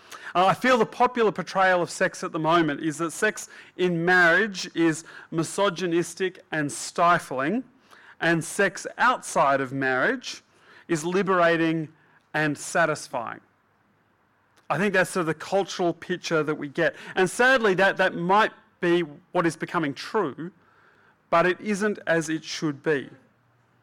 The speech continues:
And so as Paul writes to the Christians in Thessalonica, he wants them to have a very different view of sex compared to the pagan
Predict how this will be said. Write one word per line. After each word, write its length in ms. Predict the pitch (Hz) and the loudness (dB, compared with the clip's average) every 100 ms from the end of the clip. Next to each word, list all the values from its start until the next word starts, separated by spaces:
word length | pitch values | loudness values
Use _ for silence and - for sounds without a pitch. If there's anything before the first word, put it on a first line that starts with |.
| _ _ _ _ - | _ _ _ _ -4
And 120 | 170 | 0
so 120 | 196 | 2
as 100 | 190 | 0
Paul 240 | - 226 226 | 2 4 6
writes 360 | 202 202 - | 4 2 0
to 40 | 190 | -6
the 60 | |
Christians 480 | - 196 - 175 156 | -2 -4 -2 -4 -4
in 80 | 156 | -4
Thessalonica, 760 | 180 160 170 165 180 165 156 - - - - | -4 -4 -2 2 2 2 -4 -4 -16 -20 -10
he 120 | - 190 | -4 0
wants 300 | 220 226 - | 0 0 -2
them 140 | 214 | 0
to 60 | 190 | 0
have 300 | 160 196 170 | 2 2 2
a 160 | 170 170 | 0 0
very 420 | 151 214 208 185 143 _ | 0 0 2 -2 -6 _
different 540 | 240 277 - 233 185 | -2 -2 -2 -4 -4
view 460 | 139 135 139 123 131 | -10 -10 -8 -8 -8
of 140 | - - | -8 -8
sex 340 | - 165 - | -4 -4 -4
compared 400 | - 160 - 170 | -12 -8 -4 -4
to 80 | 170 | -4
the 80 | 165 | -12
pagan 480 | - 165 160 170 | -4 -4 0 -2